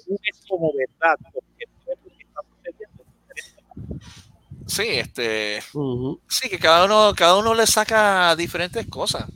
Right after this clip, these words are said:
Speaker 3: Sí.
Speaker 2: Y, bueno, tú acabas de mencionar eso, y si, si Giancarlo pone eso a, pone eso a, se le pone eso a los dientes, yo, yo quisiera estar presente para ver esos debates, que, que la,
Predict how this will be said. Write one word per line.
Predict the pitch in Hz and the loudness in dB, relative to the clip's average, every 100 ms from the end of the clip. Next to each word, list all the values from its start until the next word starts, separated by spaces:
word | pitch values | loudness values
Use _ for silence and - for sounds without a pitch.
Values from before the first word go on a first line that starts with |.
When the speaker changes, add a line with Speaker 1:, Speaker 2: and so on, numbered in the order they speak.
| - - | -18 -14
Speaker 3:
Sí. | - 107 113 120 - _ - - - - 131 | -8 -6 -6 -8 -14 _ -12 -12 -12 -14 -10
Speaker 2:
Y, | - 127 120 117 113 113 | -8 -6 -4 -6 -6 -8
bueno, | 110 107 226 262 131 113 | -8 -6 -2 -2 -2 -6
tú | - | -8
acabas | 113 131 143 | -6 -4 -4
de | 160 | -4
mencionar | 156 156 165 156 160 | -4 -4 -4 -2 -2
eso, | 147 277 - 156 127 | -2 -2 -2 -2 -6
y | 123 117 113 110 110 | -6 -6 -8 -10 -10
si, | 107 143 127 113 - - | -8 -8 -10 -14 -18 -4
si | - 139 | -4 0
Giancarlo | 135 127 123 139 185 | -2 -2 -4 -2 -4
pone | 190 190 190 | -4 0 0
eso | 208 208 202 | 0 0 2
a, | 190 175 151 135 123 113 - | 4 4 2 -2 -8 -16 -12
pone | 135 147 147 151 | -8 -6 -4 -4
eso | - 170 | -4 -4
a, | 160 | -4
se | 135 143 | -6 -8
le | |
pone | 135 147 | -8 -10
eso | 175 | -12
a | |
los | 170 151 | -12 -12
dientes, | 170 190 | -10 -8
yo, | 160 190 175 - - | -6 -8 -10 -20 -12
yo | 208 | -8
quisiera | 392 294 285 247 233 | -2 0 2 2 0
estar | 202 208 220 | -4 -6 -8
presente | 202 208 208 170 | -8 -8 -6 -6
para | 151 143 | -6 -6
ver | 175 | -6
esos | - 214 | -6 -4
debates, | 165 147 165 175 147 117 - | -2 -2 -2 -4 -8 -10 -16
que, | 143 | -8
que | 156 160 | -2 0
la, | 170 | 0